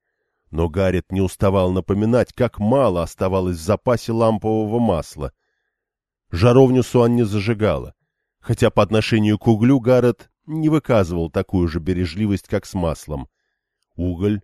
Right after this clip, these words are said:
раздобыть проще, но она едва ли замечала холодный, почти морозный воздух. Суан хмуро воззрилась на постель Гаррета в другом углу палатки,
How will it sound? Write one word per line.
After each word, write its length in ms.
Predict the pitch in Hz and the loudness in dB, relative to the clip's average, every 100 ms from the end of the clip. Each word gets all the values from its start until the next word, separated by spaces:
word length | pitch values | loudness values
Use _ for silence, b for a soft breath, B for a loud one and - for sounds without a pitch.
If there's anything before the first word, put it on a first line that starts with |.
| - | -8
раздобыть 560 | 87 90 90 87 92 | -6 -4 -4 -4 -4
проще, 520 | - 113 101 - - - _ _ _ _ _ | 0 2 2 -2 -14 -16 _ _ _ _ _
но 180 | 92 117 | 2 4
она 200 | 123 135 | 6 4
едва 400 | 120 143 131 160 | 4 2 2 2
ли 100 | 104 | 2
замечала 520 | 85 101 101 117 104 | 0 -2 0 2 0
холодный, 560 | - 104 113 123 92 87 | 0 0 4 4 2 -2
почти 380 | - - - 98 | -2 -4 -4 -2
морозный 460 | 101 101 95 107 | 2 2 0 -2
воздух. 540 | 120 110 78 67 - _ _ _ _ _ _ _ - | 0 0 -2 -6 -12 _ _ _ _ _ _ _ -14
Суан 420 | - 98 92 90 | -2 0 0 -4
хмуро 380 | - 107 104 98 | -4 0 2 2
воззрилась 680 | 95 92 87 104 98 92 | 0 -2 -2 -2 -2 -2
на 100 | 101 | -6
постель 400 | 90 98 - 98 | -4 -4 -2 -4
Гаррета 480 | 82 107 117 80 - | -2 0 0 -2 -8
в 60 | 73 | -6
другом 380 | 87 85 87 87 | -4 -2 -2 -4
углу 260 | 87 90 | -4 -4
палатки, 640 | - 104 104 82 _ 69 | -2 0 0 -2 _ -16